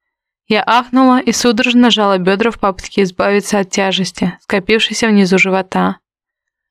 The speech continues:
Но Руслан скользнул ладонью мне под живот, грубо развел мои ноги, слегка приподнимая меня. Ничего не соображая, я послушно встала на колени. Я даже не успела начать переживать по поводу того, что задумал Горецкий.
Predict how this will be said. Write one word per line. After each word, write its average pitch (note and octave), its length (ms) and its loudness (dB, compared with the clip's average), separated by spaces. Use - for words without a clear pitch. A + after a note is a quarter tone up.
Но A#3+ 120 2
Руслан A#3 360 0
скользнул G#3+ 420 0
ладонью G3+ 400 2
мне F#3+ 160 4
под F3+ 160 -4
живот, F#3 460 0
грубо A3+ 380 2
развел G3+ 360 2
мои F#3+ 220 4
ноги, F#3+ 400 4
слегка F#3+ 440 -2
приподнимая G3+ 720 2
меня. E3 400 0
Ничего A#3+ 360 2
не B3 140 2
соображая, A3+ 680 0
я G3+ 160 2
послушно B3 500 0
встала A3 300 0
на G3 140 2
колени. F#3 600 0
Я G#3+ 140 0
даже A3+ 200 2
не A#3 120 6
успела C4 400 2
начать A#3+ 400 0
переживать G3 480 0
по F#3+ 160 -2
поводу F#3 400 2
того, F#3+ 280 0
что - 180 -2
задумал F#3 420 2
Горецкий. F#3 720 -2